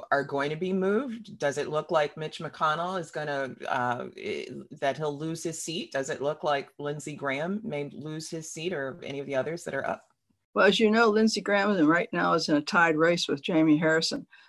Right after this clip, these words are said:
Speaker 2: But not only that, th-, there's at least ten seats po-, uh, that are being heavily contested. Uh, the Democrats are ahead in several seats already. Uh,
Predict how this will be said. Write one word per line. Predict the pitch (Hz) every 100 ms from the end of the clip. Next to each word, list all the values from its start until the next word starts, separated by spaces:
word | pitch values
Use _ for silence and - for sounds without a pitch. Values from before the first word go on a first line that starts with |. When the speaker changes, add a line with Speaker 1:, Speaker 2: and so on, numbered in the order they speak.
| _ 208
Speaker 2:
But | 190 -
not | 220 269
only | 233 196
that, | 202 202 165 -
th-, | 180 -
there's | 180 175 175 165 - -
at | -
least | 185 220 220 -
ten | 233 208 208 -
seats | - 233 226 - -
po-, | - - - 170 -
uh, | 165 151 147 -
that | 160
are | 160 160 151 - _
being | 180 160
heavily | 151 233 240 190 160
contested. | - 143 160 147 - 320 - - - -
Uh, | - 180 180 180
the | 175
Democrats | 202 208 220 202 180 -
are | 160
ahead | 156 180 202 190
in | 160
several | 151 190 196 175
seats | - 190 160 -
already. | 147 151 170 262 277 _ _ _ _
Uh, | - 180 170